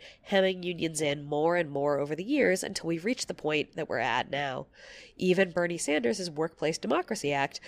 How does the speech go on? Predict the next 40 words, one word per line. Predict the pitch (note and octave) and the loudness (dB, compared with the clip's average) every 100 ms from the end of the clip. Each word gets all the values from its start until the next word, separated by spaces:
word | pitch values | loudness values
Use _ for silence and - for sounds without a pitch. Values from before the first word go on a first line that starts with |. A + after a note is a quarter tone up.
| - - | -18 0
which | C#4 - | 4 6
is | F4+ | 6
a | C#4+ | 6
serious | B3+ A#3 A3 G#3+ | 6 6 6 2
improvement | - D4 G3 E3 | 0 2 4 4
over | D#3+ | 4
the | D3+ | 2
last | D#3 F#3+ G3+ | 4 4 4
attempt | E3 D#3 C#3+ | 0 -2 -4
at | - - | -4 -4
reform, | D#3+ C3+ C#3 E3+ | -2 2 2 0
the | D#3 | -4
two | - - | -4 -2
thousand | C#3+ D#3+ D#3 | 0 0 -2
nine | D3 D3+ D3+ - - - | 0 2 0 -2 -10 -20
failed | - D#3+ D#3 D#3 - | -4 2 2 2 0
Employee | - E3 E3 D3+ D3+ | -2 -2 0 0 0
Free | E3+ | -2
Choice | - G4+ - | 4 6 8
Act, | E3 - - - - - - - - - | 6 4 -6 -18 -18 -16 -16 -16 -8 4
doesn't | G3+ G3 A3 - | 6 8 4 2
fully | C#3+ C#3 | 0 2
repeal | A#2 - - A3 F3 | 0 -4 0 4 4
it. | - - - _ _ _ _ - - - | 2 -4 -12 _ _ _ _ -20 -20 6
Lewis | G#3+ B3+ B3+ | 10 10 8
importantly | A#3 - G3+ - F3+ | 4 0 0 0 -4
points | - C#3+ - | -2 -4 -2
out, | C#3 D3 - | 0 0 -2
quote, | - D#3 - - - - | -4 -2 -2 -8 -20 -6
"The | F#3+ | 4
damage | B3+ D4 D#4 - | 6 8 6 0
caused | - F3 F#3 | 2 4 4
by | E3 | 0
Taft-Hartley | - E3 - - - D#3 | 0 -2 -2 -2 -2 -2
won't | D3+ G#3+ C4+ - | 0 2 2 0
be | G#3 | -2
fully | D#3+ D#3+ - | 2 2 0
undone | A#3 D3+ D#3 B2+ | -2 -2 -2 -2
by | C#3 B2+ | -4 -4
repeal. | C#2 - A2+ G2 - | -4 -4 0 0 -2